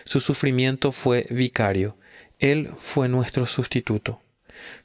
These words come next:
Tomó nuestro lugar al desempeñar el papel del Cordero de Dios que quita el pecado del mundo. Aunque la ira de Dios es real,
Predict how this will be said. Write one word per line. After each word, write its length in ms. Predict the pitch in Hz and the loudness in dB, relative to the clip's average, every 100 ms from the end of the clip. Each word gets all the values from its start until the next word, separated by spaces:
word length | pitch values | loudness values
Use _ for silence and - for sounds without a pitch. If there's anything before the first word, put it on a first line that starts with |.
| - | 0
Tomó 340 | 135 127 143 | 2 4 2
nuestro 300 | 156 - 160 | 2 2 0
lugar 480 | 147 127 127 131 147 | 2 2 2 0 -2
al 300 | 131 135 - - | 0 0 0 -2
desempeñar 880 | 143 139 151 143 131 120 120 120 - | -2 0 0 0 0 2 2 0 0
el 140 | 123 | -4
papel 420 | - 117 117 113 | -2 -2 2 2
del 200 | 117 117 | 2 0
Cordero 500 | - 110 113 127 135 | 0 0 2 2 2
de 100 | 123 | 2
Dios 400 | 110 110 117 - - - - | 2 2 0 -4 -12 -20 -4
que 160 | 127 | -4
quita 480 | - 131 135 143 151 - | -2 -6 -2 -2 -2 -2
el 160 | 123 | -2
pecado 500 | 123 - 107 104 113 - | -2 0 2 2 0 0
del 180 | 120 104 | -2 0
mundo. 420 | 98 98 95 107 _ _ _ _ _ - - - | -2 -4 -6 -10 _ _ _ _ _ -12 -12 -4
Aunque 240 | 135 135 156 | -2 0 2
la 180 | 139 135 | 2 2
ira 200 | 160 165 | 2 2
de 120 | 131 | 4
Dios 300 | 120 131 - | 4 2 0
es 220 | 139 117 | 0 0
real, 480 | 123 123 104 98 107 | 0 2 2 2 0